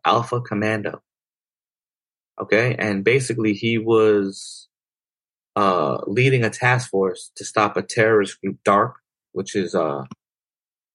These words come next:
a, uh, the doctorate for Arna-, Anarchy, Revenge, and Chaos, which is hilarious.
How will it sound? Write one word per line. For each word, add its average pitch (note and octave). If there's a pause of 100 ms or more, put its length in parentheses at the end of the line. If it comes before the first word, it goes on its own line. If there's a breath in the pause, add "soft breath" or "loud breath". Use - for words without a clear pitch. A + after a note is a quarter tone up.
(160)
a, F2
uh, - (1700)
the G#2+
doctorate A2
for G2
Arna-, A2+ (160)
Anarchy, B2+
Revenge, G#2
and E2+
Chaos, - (420)
which G2+
is G2
hilarious. -